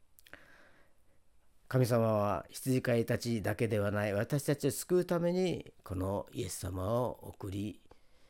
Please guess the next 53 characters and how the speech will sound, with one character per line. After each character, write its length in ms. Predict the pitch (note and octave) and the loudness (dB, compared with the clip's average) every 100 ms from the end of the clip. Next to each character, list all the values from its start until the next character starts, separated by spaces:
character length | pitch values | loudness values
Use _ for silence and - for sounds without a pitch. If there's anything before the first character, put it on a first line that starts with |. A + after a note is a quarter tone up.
| - | -12
え 500 | - F2 E2 - - | -6 -4 -4 -8 -8
ー、 40 | F#2 | -2
お 100 | F#2 | -2
送 180 | - F#2 | -2 -4
り 160 | F#2 | -4
な 100 | F2 | -4
さ 140 | D#2+ F2 | -4 -6
っ 40 | |
た 220 | - D#2+ | -8 -8
の 100 | E2+ | -6
で 440 | E2+ G2+ A2+ A2+ - | -2 0 2 0 -4
あ 60 | - | -12
り 80 | |
ま 100 | - | -14
す。 280 | - - - - - - - - - - - | -16 -16 -18 -20 -20 -20 -20 -20 -20 -20 -4
た 100 | B2+ | 2
だ 280 | B2 B2 - - - | 4 4 0 -10 -18
人 240 | - C3 | 0 2
と 140 | B2+ | 2
し 140 | G#2 - | -2 -2
て 120 | A#2+ | -2
来 120 | - | 2
ら 100 | A2+ | 2
れ 60 | A2+ | 2
た 120 | A2 | 0
だ 120 | G2+ | -2
け 120 | - | -2
で 120 | A2 A2+ | -2 -2
は 120 | G2+ | -2
な 160 | F#2+ | -4
い、 120 | F2+ - - - | -8 -14 -20 -6
貝 240 | C3 C3+ | 0 4
羽 120 | D3 | 4
桶 220 | C#3 D3 D3 | 4 4 4
に 720 | D3+ C#3 C#2 - - - - | 6 4 0 -4 -6 -8 -8
寝 120 | F#2+ | -6
か 160 | B2+ C3+ | -4 -2
さ 160 | C3+ | 0
れ 100 | C3 | 0
る 60 | C#3+ | -2
と 160 | - | 0
い 180 | C#3 A2+ | 2 2
う、 60 | F#2 - - - - | -2 -10 -20 -18 -10
ま 80 | - | -10
あ、 100 | - - - - | -12 -20 -20 -20
低 320 | - - G#3 | -14 -6 -4
い、 160 | A#2 - | -4 -8
低 300 | - - - | -16 -8 -4
い 100 | A3 | -4
と 140 | - A2+ | -4 -2
こ 160 | C3+ | 2
ろ 100 | C3 | 2
に 500 | D3+ F3+ D#3+ G1+ - | 4 2 0 -2 -12